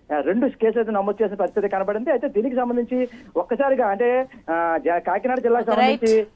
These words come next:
Speaker 1: పిఠాపురం నియోజకవర్గంలో రెండు వర్గాలపై అయితే కేసులు నమోదు చేయడంపై అయితే ఒక సంచలనంగా అయితే పరిస్థితి అయితే నెలకొని చెప్పి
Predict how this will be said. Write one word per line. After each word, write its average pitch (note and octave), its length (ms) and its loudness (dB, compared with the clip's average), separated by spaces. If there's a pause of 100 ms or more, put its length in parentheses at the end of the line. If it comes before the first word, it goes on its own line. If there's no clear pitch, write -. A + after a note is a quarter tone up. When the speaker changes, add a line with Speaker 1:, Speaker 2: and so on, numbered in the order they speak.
(220)
Speaker 1:
పిఠాపురం A#3+ 420 0
నియోజకవర్గంలో A3 680 2
రెండు G3 260 0
వర్గాలపై A3 460 0
అయితే G#3+ 140 0
కేసులు G#3 300 0
నమోదు G#3 280 0
చేయడంపై G#3 220 0
అయితే G3 220 2
ఒక F#3+ 160 2
సంచలనంగా G#3+ 520 -2
అయితే G3+ 240 0
పరిస్థితి F#3+ 340 -2
అయితే F#3 180 2
నెలకొని F3+ 360 0
చెప్పి F#3 180 -2